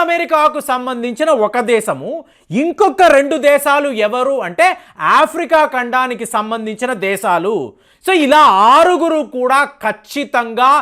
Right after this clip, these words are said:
యునైటెడ్ నేషన్స్ సెక్యూరిటీ కౌన్సిల్లో పర్మనెంట్ మెంబర్స్‌గా ఉండాలి. ఈ రిఫార్మేషన్స్ మీరు ఇమీడియట్,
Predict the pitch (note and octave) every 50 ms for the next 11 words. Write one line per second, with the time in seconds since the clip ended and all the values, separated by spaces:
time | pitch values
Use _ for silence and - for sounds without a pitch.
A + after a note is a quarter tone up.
0 | - - _ _ _ D3+ F3 G3 A3+ A#3 - B3 A#3+ A#3+ A3 G#3+ G#3 G#3 F#3 G3+
1 | B3 C#4 C4 - - G#3+ G3 - A#3+ B3 A3+ A#3+ A#3 F3 A3+ G#3+ - - F#3+ F#3+
2 | G3+ G3+ - - G3+ F#3+ G#3 C#4 E4+ F#3 - - - _ _ A3+ G#3+ A3+ C4+ D#4
3 | E4 E4 E4 E4 D4 D#4+ C4+ B3+ B3 A#3+ A#3 B3 A3 - - A3+ B3+ C4 A#3+ A3
4 | G3+ G#3 G#3+ G#3+ G3 F#3 G3+ D4 F#4 G4+ - - _ _ - D#3+ G#3 C4+ D#4 E4
5 | D4+ C4 B3 B3+ - C4+ C4+ C4+ B3+ B3 A#3+ G#3+ G#3+ A3+ G#3 F#3+ - D4 F4 F#4+
6 | - - - - - E3 G#3+ C4+ D#4 E4 E4 D#4 C4 A#3 A#3+ A#3+ C4+ C#4+ C#4+ A#3+
7 | C#4 C4+ - -